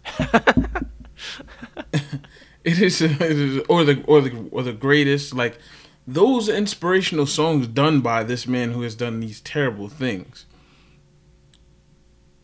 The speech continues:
Speaker 2: It does not diminish their inspiration to people when they listen to them.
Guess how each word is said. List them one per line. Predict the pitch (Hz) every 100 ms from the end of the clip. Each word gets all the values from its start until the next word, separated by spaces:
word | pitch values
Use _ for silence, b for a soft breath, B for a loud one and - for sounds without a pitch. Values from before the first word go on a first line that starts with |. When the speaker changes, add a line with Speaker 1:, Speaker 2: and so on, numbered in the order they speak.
| -
Speaker 2:
It | 190
does | 202 180
not | 196 165
diminish | 151 139 160 180 135 -
their | 139
inspiration | 123 143 - 98 117 160 - 113 101 -
to | 131
people | - 131 131 120
when | 123
they | 104
listen | 113 139 101
to | -
them. | 67